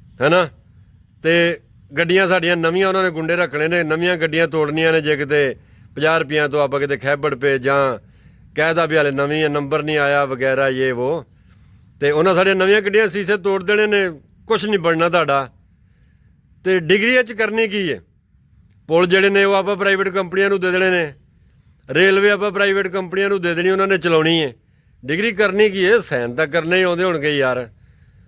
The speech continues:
ਸਾਡੇ ਵੀ ਲੋਕ ਕਮਲੇ ਨੇ। ਡਿਗਰੀ ਤਾਂ, ਤਾਂ ਮੰਨ ਲਓ ਪੁੱਛੀਏ ਨਾ ਵੀ ਇਹਨੇ ਕੋਈ ਵੱਡੇ ਵੱਡੇ ਪ੍ਰੋਜੈਕਟ ਲਾਉਣੇ ਨੇ ਜਾਂ ਵੱਡਾ ਕੋਈ ਰੁਜ਼ਗਾਰ ਆਉਂਦਾ ਹੈ ਵੀ ਇਹਨੂੰ ਸਮਝ ਨਹੀਂ ਗਈ ਜਾਂ, ਹੈ ਨਾ।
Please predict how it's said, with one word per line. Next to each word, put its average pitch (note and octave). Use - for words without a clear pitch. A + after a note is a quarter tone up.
ਸਾਡੇ G#3
ਵੀ A#3+
ਲੋਕ A3
ਕਮਲੇ G3
ਨੇ। B2
ਡਿਗਰੀ D#3
ਤਾਂ, G3
ਤਾਂ F3
ਮੰਨ F3+
ਲਓ F3+
ਪੁੱਛੀਏ E3+
ਨਾ D#3
ਵੀ D#3+
ਇਹਨੇ F3+
ਕੋਈ F3+
ਵੱਡੇ E3
ਵੱਡੇ E3+
ਪ੍ਰੋਜੈਕਟ D#3
ਲਾਉਣੇ E3+
ਨੇ E3
ਜਾਂ E3
ਵੱਡਾ D3+
ਕੋਈ D#3+
ਰੁਜ਼ਗਾਰ D3
ਆਉਂਦਾ D#3
ਹੈ D#3+
ਵੀ D#3
ਇਹਨੂੰ E3
ਸਮਝ D#3+
ਨਹੀਂ D#3+
ਗਈ D3+
ਜਾਂ, C#3
ਹੈ C3
ਨਾ। E3